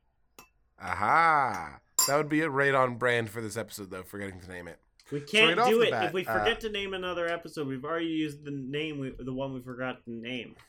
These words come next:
Speaker 2: We can't. What are we gonna do then? In that case, we're gonna say the one we forgot to name two. That's, that's not gonna work. We can't forget to name another episode ever again. It's already happened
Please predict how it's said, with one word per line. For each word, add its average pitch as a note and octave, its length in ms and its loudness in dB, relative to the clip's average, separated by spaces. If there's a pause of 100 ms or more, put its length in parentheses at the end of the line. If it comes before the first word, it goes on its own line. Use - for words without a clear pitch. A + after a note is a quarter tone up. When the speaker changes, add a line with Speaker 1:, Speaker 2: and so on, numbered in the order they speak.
(320)
Speaker 2:
We C3 80 -4
can't. D#3+ 280 -4 (360)
What C#3+ 160 -4
are E3 140 -2
we D3 40 -8
gonna D3+ 220 -2
do D3 260 -2
then? B2 400 -2
In B2 120 -8
that C#3 180 -6
case, G2+ 320 -10
we're A#2+ 80 -10
gonna B2 140 -6
say A2+ 300 -4 (360)
the A2+ 140 -10
one B2 200 -2
we C3 100 -4
forgot B2+ 380 -6
to A#2 80 -12
name A#2 420 -6 (280)
two. D3+ 420 -6 (840)
That's, - 360 -4 (240)
that's D3+ 280 -8
not F3+ 160 -8
gonna G#2 200 -10
work. - 260 -14 (1160)
We C#3+ 100 -6
can't F#3+ 320 -2
forget D#3 440 -4
to C3 120 -8
name C3+ 320 0
another B2 400 -2
episode A#2+ 460 -6
ever A#2+ 320 -4
again. G#2+ 480 -8 (760)
It's - 80 -8
already B2 320 -2
happened G#2+ 400 -8